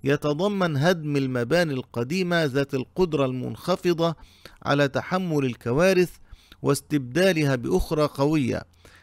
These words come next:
كما خصص البيان أقساما للاقتصاد والبيئة والأسرة والعدالة والحريات،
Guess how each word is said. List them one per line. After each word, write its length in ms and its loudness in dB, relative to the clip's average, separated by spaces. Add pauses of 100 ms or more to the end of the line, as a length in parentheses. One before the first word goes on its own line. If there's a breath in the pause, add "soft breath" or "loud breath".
(120 soft breath)
كما 300 4
خصص 520 -2
البيان 600 0
أقساما 680 0
للاقتصاد 1040 0
والبيئة 600 0
والأسرة 720 2
والعدالة 720 2
والحريات، 840 0